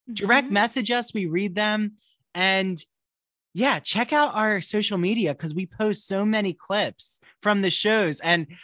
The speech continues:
Speaker 1: I started to kind of finesse my way around TikTok. So Mary sees how
Speaker 2: Mm-hmm.
Speaker 1: excited I get when I know how to add music and all these filters.
Speaker 2: <laughs>
Speaker 1: So, um, on that note, um, please, please join us for our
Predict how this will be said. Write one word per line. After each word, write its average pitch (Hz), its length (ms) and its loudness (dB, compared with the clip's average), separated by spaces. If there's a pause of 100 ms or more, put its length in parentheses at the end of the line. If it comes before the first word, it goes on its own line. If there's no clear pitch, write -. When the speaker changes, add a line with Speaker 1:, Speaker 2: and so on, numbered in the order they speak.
(220)
Speaker 1:
I 208 80 4
started 240 400 4
to 233 80 -2
kind 214 320 2
of 180 100 0
finesse 190 400 0
my 175 140 2
way 175 200 4
around 151 320 4
TikTok. 127 500 -2
So 160 160 -2
Mary 170 340 2
sees 156 580 -2
how 294 80 -4
Speaker 2:
Mm-hmm. 294 260 -4
Speaker 1:
excited 180 460 2
I 143 120 2
get 147 200 -2
when 156 120 -2
I 151 100 0
know 156 160 0
how 147 160 4
to 143 160 -2
add 151 280 2
music 147 360 -2
and 139 100 -2
all 143 140 2
these 139 300 -2
filters. 160 720 -2
Speaker 2:
<laughs> - 40 -20 (300)
Speaker 1:
So, 196 240 0
um, 165 300 2 (480)
on 190 160 4
that 214 300 4
note, 160 320 2 (840)
um, 156 360 4 (220)
please, 233 360 2
please 214 520 -2
join 170 300 0
us 190 160 -2
for 185 340 0
our 165 440 0